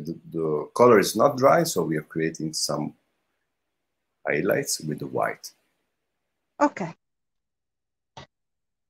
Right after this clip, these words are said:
Speaker 2: Facciamo il centro della margherita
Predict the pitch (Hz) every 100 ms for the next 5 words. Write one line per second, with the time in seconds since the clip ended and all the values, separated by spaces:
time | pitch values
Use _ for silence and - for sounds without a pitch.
0 | _ _ _ _ _ _ _ _ _ _
1 | _ _ _ _ _ _ _ _ - 214
2 | 254 233 208 196 240 233 214 202 185 185
3 | 190 - _ _ _ _ _ _ _ _
4 | _ _ - 196 190 196 190 185 202 202
5 | 208 302 349